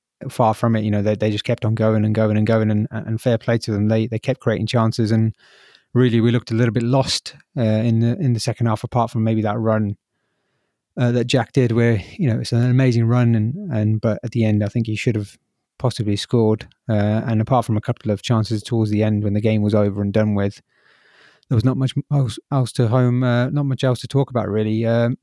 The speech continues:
Jugsy, wh-, where do you think the, the battle was lost for us? Do you think it was the midfield?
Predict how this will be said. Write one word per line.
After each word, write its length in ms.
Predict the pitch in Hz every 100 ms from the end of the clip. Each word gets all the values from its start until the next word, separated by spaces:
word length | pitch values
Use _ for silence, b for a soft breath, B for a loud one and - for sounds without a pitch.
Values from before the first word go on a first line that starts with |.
| -
Jugsy, 360 | 160 143 147
wh-, 200 | 139 -
where 120 | 185
do 60 | 175
you 80 | 156
think 220 | 165 151
the, 260 | 135 135 139
the 140 | 135
battle 300 | 123 139 135
was 200 | 117 110
lost 380 | 123 131 - -
for 180 | 120 107
us? 180 | 110 -
Do 120 | 120
you 60 |
think 140 | 117 135
it 60 |
was 140 | 120 113
the 80 | 120
midfield? 640 | 120 - 139 143 147 -